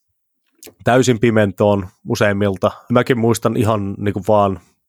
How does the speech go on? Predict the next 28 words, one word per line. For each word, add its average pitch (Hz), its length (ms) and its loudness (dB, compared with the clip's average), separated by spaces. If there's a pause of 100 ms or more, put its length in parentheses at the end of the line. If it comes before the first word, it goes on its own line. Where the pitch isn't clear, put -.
(640)
lukeneeni 101 560 0
tästä - 320 -2
jonkun 101 280 -2
muutaman 101 500 2
lauseen 95 480 0
ennen 90 180 -8
kuin - 100 -10
ruvettiin 98 380 -2
tekemään 90 440 -4
tähän 98 240 -2
jaksoon 98 440 -2
tätä 90 280 -4
taustatyötä, 107 920 0
mutta - 360 -8 (720)
se 120 240 -2 (120)
perusideahan 113 800 0
oli 98 180 -2
siinä 98 260 -2
se, 147 200 2
että, 107 420 0 (920)
että - 160 -2
Ruotsi 165 320 2
lyö 175 120 4
nopeasti 151 500 0
Venäjän 120 360 2
laivaston 110 600 0 (200)
Suomenlinnasta 90 640 -2
käsin, 147 420 0